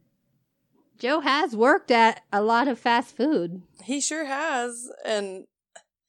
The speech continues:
Speaker 2: even in, even in burger joints, we don't really think that, that crazy shit can happen, but man, can it.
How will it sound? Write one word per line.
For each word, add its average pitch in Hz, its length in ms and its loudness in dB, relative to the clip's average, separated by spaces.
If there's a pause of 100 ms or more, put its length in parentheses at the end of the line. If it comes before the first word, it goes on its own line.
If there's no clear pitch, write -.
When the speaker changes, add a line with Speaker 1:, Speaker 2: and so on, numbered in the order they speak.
(580)
Speaker 2:
even 302 340 0
in, 311 260 0
even 294 280 -2
in 294 200 -2
burger 240 360 -2
joints, 185 340 -4
we 214 60 -6
don't 233 180 -4
really 220 200 -4
think 233 340 -6
that, 180 300 0
that 190 180 -4
crazy 208 360 -4
shit 202 260 -6
can 180 120 -12
happen, 190 480 -4
but 156 160 -8
man, 214 320 -6
can 226 280 -6
it. 175 260 -8